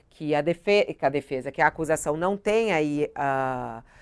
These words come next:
os advogados dela, né, não tem acesso a essa delação, e ela, o que ela vê é o que começa a sair na imprensa. Saiu na imprensa, inclusive, o nome do deputado federal, Chiquinho Brazão,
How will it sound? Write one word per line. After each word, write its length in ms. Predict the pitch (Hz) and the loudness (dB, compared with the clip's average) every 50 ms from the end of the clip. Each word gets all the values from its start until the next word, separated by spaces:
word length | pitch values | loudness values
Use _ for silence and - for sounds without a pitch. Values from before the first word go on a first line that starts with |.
| - _ - | -20 _ -8
os 120 | 147 139 | -4 -4
advogados 560 | 156 143 156 156 156 143 156 151 143 151 135 | -4 -2 -2 0 2 4 4 4 2 0 -2
dela, 520 | 131 151 143 160 180 180 170 160 151 139 131 | 0 2 4 6 6 6 6 4 4 0 -2
né, 220 | 143 151 165 175 | -2 -2 -2 -2
não 240 | 170 175 185 202 202 | 0 0 -2 -2 -2
tem 480 | - - - 208 214 214 208 190 175 | -2 0 2 2 4 4 2 2 0
acesso 720 | 156 160 - - - 160 151 151 160 - - - 196 185 - _ _ _ | 0 -2 -2 -2 0 2 2 2 2 0 -4 -10 -12 -12 -12 _ _ _
a 140 | - 147 143 | -2 0 2
essa 200 | 135 139 143 147 | 2 2 0 -4
delação, 600 | 139 147 147 143 151 - - - 202 220 226 220 | -8 -6 -6 -6 -6 -6 -6 -4 -4 -4 -4 -4
e 80 | 208 | -2
ela, 240 | 190 180 180 180 190 | -2 0 2 2 2
o 60 | 190 | 2
que 120 | 185 - 202 | 0 0 0
ela 140 | 185 190 185 | 2 2 0
vê 320 | 175 170 175 180 190 190 - - - - - - | 0 0 0 0 0 -2 -8 -16 -20 -20 -18 -2
é 80 | - 175 | 0 0
o 40 | 180 | 0
que 120 | - - | 0 -4
começa 320 | - 190 175 170 170 - 180 | -4 -2 -2 -2 -2 -4 -6
a 20 | |
sair 240 | - - 170 165 170 | -4 -2 0 0 0
na 80 | 170 | -2
imprensa. 540 | 170 175 170 - - 107 110 123 - - 160 | -4 -6 -8 -10 -12 -14 -14 -14 -12 -12 -10
Saiu 500 | - - - 262 254 247 247 254 262 254 | -10 0 4 6 8 8 6 6 2 2
na 100 | 226 220 | 0 -2
imprensa, 540 | 233 247 254 - 220 214 214 226 214 - 226 | -2 -4 -4 -4 -4 -4 -4 -6 -6 -8 -10
inclusive, 520 | 214 208 - 214 190 156 165 180 190 180 | -12 -10 -10 -10 -8 -8 -6 -6 -6 -6
o 40 | 180 | -6
nome 240 | 165 160 160 160 160 | -4 -4 -4 -4 -6
do 60 | 160 | -6
deputado 360 | 147 156 - _ - 156 151 | -6 -8 -8 _ -6 -6 -6
federal, 560 | 147 - 180 180 196 190 165 156 147 156 165 - _ _ _ - _ _ | -6 -8 -2 0 2 4 4 6 4 4 2 0 _ _ _ -20 _ _
Chiquinho 680 | - - - - 240 - - - 277 294 311 311 294 233 | -14 -6 -6 -6 -6 -6 -4 0 0 2 4 4 2 4
Brazão, 760 | 185 220 214 214 208 196 165 156 170 180 180 190 196 202 | 6 8 10 10 10 8 6 4 2 4 4 4 2 0